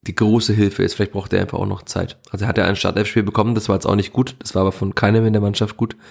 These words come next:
gegen Hannover. Aber ich würde auch tippen, dass einfach Robert Wagner dann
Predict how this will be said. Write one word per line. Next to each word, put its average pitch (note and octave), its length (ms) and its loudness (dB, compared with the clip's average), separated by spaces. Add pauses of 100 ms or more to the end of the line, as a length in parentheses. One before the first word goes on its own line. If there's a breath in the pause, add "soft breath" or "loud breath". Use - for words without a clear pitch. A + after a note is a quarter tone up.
(640 loud breath)
gegen G#2 180 2
Hannover. G#2 560 2 (420)
Aber F#2 400 -10 (360)
ich - 180 -2
würde B2 180 4
auch F#2 120 0
tippen, - 260 -2
dass - 340 -8 (540)
einfach - 300 -6
Robert G2 260 2
Wagner G2 340 0
dann G2 120 -2